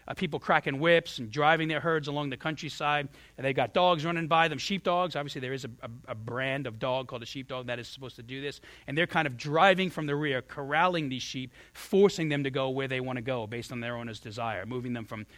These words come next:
pen to pen or field to field. And that's pretty much how we do it over here. It's a very kind of from the bottom up, forceful type of shepherding. That's how we do it here, but it's not how shepherding takes place in the ancient world, d-,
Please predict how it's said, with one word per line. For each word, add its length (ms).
pen 180
to 60
pen 260
or 60
field 300
to 80
field. 400
And 80
that's 160
pretty 220
much 180
how 140
we 100
do 160
it 80
over 160
here. 160
It's 140
a 40
very 300
kind 240
of 80
from 140
the 80
bottom 360
up, 300
forceful 640
type 300
of 80
shepherding. 420
That's 140
how 120
we 100
do 100
it 60
here, 160
but 100
it's 140
not 180
how 180
shepherding 440
takes 240
place 280
in 60
the 140
ancient 260
world, 420
d-, 80